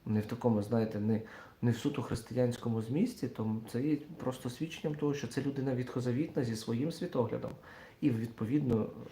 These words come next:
своєму світогляду вона звертається до Бога. Так. «Ти дав йому благословення, навіки звеселив його радістю перед лицем твоїм.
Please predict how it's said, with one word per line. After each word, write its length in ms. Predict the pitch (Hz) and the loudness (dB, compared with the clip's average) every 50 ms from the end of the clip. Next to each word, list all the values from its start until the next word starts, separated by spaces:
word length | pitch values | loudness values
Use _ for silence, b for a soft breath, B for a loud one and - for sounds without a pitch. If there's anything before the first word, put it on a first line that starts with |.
| - - - | -14 -12 -12
своєму 360 | - - 123 123 123 104 101 | 0 6 8 8 8 6 4
світогляду 540 | - - 107 - 147 156 175 160 147 143 127 | 0 -4 -2 0 2 2 2 2 2 2 4
вона 180 | 120 120 123 113 | 6 6 6 6
звертається 580 | 113 117 117 - - 120 107 95 - - 107 | 4 2 0 4 6 6 6 6 4 0 -4
до 80 | 95 98 | -4 -4
Бога. 220 | 92 98 95 - B B B B B B - - B B B B B B B B B B B B B B B B B B B B B B B B B B B B B B B B B B B B - | -4 -4 -6 -8 B B B B B B -18 -18 B B B B B B B B B B B B B B B B B B B B B B B B B B B B B B B B B B B B -2
Так. 520 | - 120 107 107 104 101 - - - B B B B B B B B B B B B B B B B B B B B B B - - - | 0 0 2 2 0 -2 -4 -4 -4 B B B B B B B B B B B B B B B B B B B B B B -20 0 2
«Ти 100 | 131 123 | 6 10
дав 180 | 160 170 185 | 10 10 10
йому 200 | 190 185 180 165 | 10 10 8 8
благословення, 840 | 143 143 147 147 143 143 - - 135 120 123 120 117 117 110 107 98 - - | 10 10 10 10 10 8 6 4 8 10 10 10 10 8 6 4 2 0 4
навіки 460 | 120 117 101 107 135 143 - 151 147 | 4 4 6 6 2 4 4 4 4
звеселив 480 | 147 120 117 113 - 113 107 120 131 | 4 4 2 2 4 4 4 4 6
його 260 | 131 123 113 110 113 104 | 6 4 4 6 6 6
радістю 460 | 117 135 143 131 123 123 - - 120 | 8 6 6 4 2 0 0 0 0
перед 280 | - - 120 120 110 | 2 4 4 6 6
лицем 380 | 120 117 117 - 151 147 131 117 | 6 4 6 8 6 6 6 4
твоїм. 260 | - - 95 92 90 | 2 0 -2 -2 -2